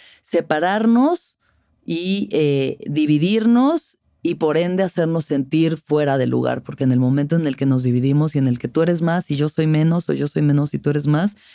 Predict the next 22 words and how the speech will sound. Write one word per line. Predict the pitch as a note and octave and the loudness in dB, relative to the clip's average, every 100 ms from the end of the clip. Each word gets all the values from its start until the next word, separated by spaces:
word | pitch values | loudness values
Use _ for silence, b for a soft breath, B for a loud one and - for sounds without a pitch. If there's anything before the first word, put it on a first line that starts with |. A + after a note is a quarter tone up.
| B B | B B
entonces | C#3 C3+ C#3+ D#3 C#3+ C3 | -6 -4 -4 0 -2 0
ya, | C#3+ C3+ C3 C3 b b b b _ - | -2 0 -4 -6 b b b b _ -16
ya | C3 - C#3 C3+ | -8 -2 0 0
estamos | C3+ - C3+ B2+ B2+ B2+ - - | -4 -4 -2 0 0 -2 -6 -6
creando | C3+ C3 C3 | -2 0 0
la | B2+ | -2
fractura, | B2+ - - F#3+ D#3 C3 | -6 -12 -4 -2 0 -2
ya | C3 | -6
estamos | - C#3 C3 | -8 -10 -8
creando | - B2+ B2+ A#2+ A#2+ B2+ D#3 - _ _ _ _ _ _ _ _ D#3 | -6 -2 0 0 0 -2 -4 -10 _ _ _ _ _ _ _ _ -6
el, | C#3 C3 C3 C3+ C#3 C#3+ _ _ _ _ | -4 -4 -6 -6 -8 -12 _ _ _ _
sí, | _ D#4+ F4 - | _ 0 0 -2
esa, | F4 G3+ - | -4 -4 -4
esa, | E3+ - E3+ D#3+ D#3 | -4 -4 -2 -2 -4
eh, | D3 _ - - _ - - | -6 _ -12 -12 _ -4 -2
autoexilio, | D#3+ D#3+ D#3 - G#3+ F#3 C#3+ - _ - | 0 0 -2 -2 0 0 -2 -10 _ -10
como | E3 D3+ D3 D3+ D3+ | -2 0 0 -4 -12
sentirnos | - D#3 D3+ D3+ D#3 D3+ D3+ _ _ _ _ _ _ _ _ _ _ | -10 -8 -4 -2 0 -2 -6 _ _ _ _ _ _ _ _ _ _
justo | - D#3 - | -10 -10 -10
fuera | - D3+ D3+ | -4 -2 0
de | |
lugar. | D3+ D#3 E3+ | 0 -2 -6